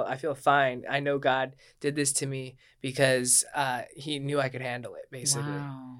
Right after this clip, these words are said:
Speaker 1: And I was like, "Damn, like, he knew I could handle this more than the normal person could."
Speaker 2: What is his disability, if you don't
Speaker 1: Uh,
Speaker 2: mind me
Speaker 1: he's,
Speaker 2: asking?
Speaker 1: it's, he suffers with dwarfism.
Speaker 2: Okay,
Speaker 1: Yeah.
Speaker 2: yeah, yeah.
Speaker 1: So I was like, "Damn, like, that's, that's the realest thing I ever heard," because, like, I don't know if I could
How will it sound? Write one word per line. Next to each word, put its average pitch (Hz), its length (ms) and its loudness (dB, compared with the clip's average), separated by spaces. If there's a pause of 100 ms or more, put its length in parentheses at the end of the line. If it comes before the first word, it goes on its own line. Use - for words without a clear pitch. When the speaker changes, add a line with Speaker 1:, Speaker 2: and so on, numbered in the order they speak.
Speaker 1:
And 139 120 -6
I 139 80 -2
was 139 120 -6
like, 123 160 -12
"Damn, 131 360 -6
like, 120 140 -8
he 165 120 0
knew 160 100 6
I 147 80 8
could 143 140 -2
handle 143 200 0
this 135 240 -2
more 139 220 -4
than 135 240 -6
the 135 80 -10
normal 135 300 -6
person 123 360 -8
could." 101 380 -12
Speaker 2:
What 202 180 8
is 226 140 8
his 220 180 2
disability, 190 640 -4
if 165 80 -8
you 156 60 -6
don't 156 100 2
Speaker 1:
Uh, 156 40 8
Speaker 2:
mind 143 200 8
me 139 80 0
Speaker 1:
he's, - 100 -2
Speaker 2:
asking? - 160 -6
Speaker 1:
it's, 143 220 2
he 165 100 0
suffers 151 420 4
with 135 120 0
dwarfism. 131 680 4 (180)
Speaker 2:
Okay, 143 400 -2
Speaker 1:
Yeah. 196 500 4
Speaker 2:
yeah, - 0 -
yeah. 185 360 -6
Speaker 1:
So 139 260 4
I 135 160 2
was 135 180 0
like, 123 160 0
"Damn, 135 260 2
like, 123 160 -4
that's, - 240 4
that's 131 320 -4
the 123 80 -10
realest 131 320 0
thing 131 140 -2
I 147 160 4
ever 120 180 0
heard," 135 260 0
because, 131 280 0
like, 123 180 -2
I 143 120 6
don't 160 140 4
know 147 140 6
if 139 140 0
I 139 180 4
could 131 260 -4